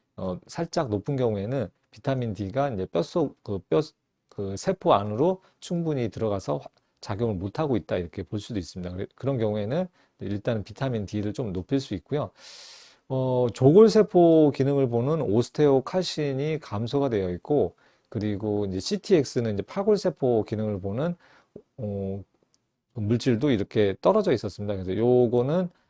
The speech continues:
아무래도 그 주사를 맞은 그 효과가 아직까지 남아있기 때문에 요렇게 나왔다고 할 수 있을 것 같습니다. 그래서 이제 주사 치료를 한 흔적이라고 볼 수 있겠죠.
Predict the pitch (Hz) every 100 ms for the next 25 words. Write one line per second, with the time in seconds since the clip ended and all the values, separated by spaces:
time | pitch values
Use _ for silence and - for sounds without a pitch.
0 | _ 101 110 110 98 101 92 98 95 92
1 | 90 _ _ _ - 120 165 156 139 101
2 | 92 92 113 120 90 87 95 101 180 -
3 | 165 113 107 85 90 120 127 104 87 98
4 | 139 110 82 101 - 101 98 135 120 87
5 | 90 123 127 _ _ _ - 95 101 95
6 | 95 135 151 92 87 90 - 104 110 -
7 | 95 - 95 82 85 123 160 - _ _
8 | - 113 104 92 _ _ - 131 135 151
9 | 139 - 160 139 127 165 151 214 220 160
10 | 104 107 92 117 90 95 - 85